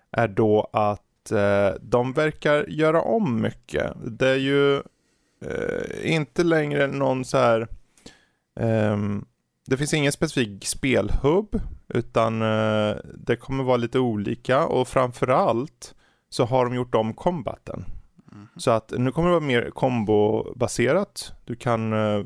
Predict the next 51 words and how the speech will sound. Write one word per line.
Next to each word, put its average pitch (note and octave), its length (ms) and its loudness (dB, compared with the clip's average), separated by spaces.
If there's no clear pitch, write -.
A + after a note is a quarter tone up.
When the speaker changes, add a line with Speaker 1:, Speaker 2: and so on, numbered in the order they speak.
Speaker 1:
på - 140 4
riktigt A#2+ 260 -4
bli A2 180 -2
bättre A2 500 -2
på - 280 -4
det, - 40 -16
så - 60 -10
att - 40 -10
säga. - 140 -2
För C3 120 2
egentligen, C#3 520 2
jag C3 120 -2
menar, C3 260 0
Star C3+ 240 0
Wars-spelen, C#3 600 0
eller C3 180 2
Lego-spelen B2 720 0
överlag A#2 380 0
har G#2+ 100 -10
varit G2+ 320 -4
så F#2+ 100 0
här G2+ 200 0
väldigt G2+ 580 -4
rudimentära. A#2 800 0
Du A#2 120 -6
bara - 100 -2
liksom, - 220 -8
man B2 120 -2
trycker A#2+ 240 -4
på - 60 -4
en G2+ 60 -6
knapp - 340 -4
så A#2 100 -8
gör G#2 200 0
du - 80 -4
allting - 480 -2
mer - 60 -16
eller - 100 -16
mindre. - 220 -12
Men B2 140 0
här D3+ 320 2
så C#3 220 -4
verkar B2+ 320 0
det A#2+ 60 -2
vara A2 180 2
att A2 100 -8
de A#2 120 -4
faktiskt G#2+ 220 -4
på - 60 -2
riktigt G#2+ 200 -6
finns G2+ 300 -8